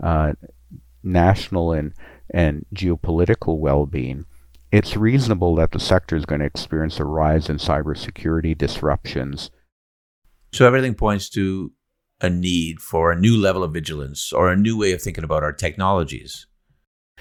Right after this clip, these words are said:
Speaker 1: So I think the opportunity here is to start to say, "Okay, uh, this is part of our, our new world in the twenty-first century and beyond. So how do we help people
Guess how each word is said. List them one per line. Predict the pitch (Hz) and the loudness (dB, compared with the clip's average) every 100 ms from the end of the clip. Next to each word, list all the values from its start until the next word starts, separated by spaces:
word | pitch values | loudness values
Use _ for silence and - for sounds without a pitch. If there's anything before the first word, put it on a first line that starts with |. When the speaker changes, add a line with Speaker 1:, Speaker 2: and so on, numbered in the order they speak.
| - | -6
Speaker 1:
So | - | -2
I | 101 | 2
think | 120 | 4
the | 110 | 6
opportunity | 110 - 101 165 170 127 82 | 6 4 0 0 2 2 2
here | 82 82 82 - | 2 2 2 0
is | 87 82 - | 0 0 -2
to | - 80 | -2 -2
start | - - 92 110 - | -2 0 2 2 -2
to | - | -4
say, | - 87 82 | -2 2 2
"Okay, | 95 - 131 123 85 80 - - - - - | 2 4 4 6 4 0 -8 -20 -20 -20 -2
uh, | 85 85 | 2 4
this | 90 107 113 | 4 4 2
is | - | 0
part | - 98 98 | 2 2 4
of | 92 | 2
our, | 87 87 82 - - - - - - | 2 2 2 -2 -20 -20 -20 -20 -4
our | 90 87 | 0 2
new | 92 107 | 2 2
world | 101 95 113 123 82 78 - - | 2 2 4 2 2 0 -4 -6
in | - 87 | -2 -2
the | 76 | -2
twenty-first | - 87 90 - 87 - | -2 -2 -2 -2 -4 -2
century | 95 92 - 90 85 | -2 -2 -4 -6 -4
and | 82 | -4
beyond. | 87 87 95 92 87 85 | -2 -2 -2 -2 -4 -4
So | - 87 | 0 0
how | 101 101 | 2 2
do | 110 | 0
we | 95 92 | 0 0
help | 82 107 - - | 2 2 0 -4
people | 85 - 76 92 | -6 -4 -2 -4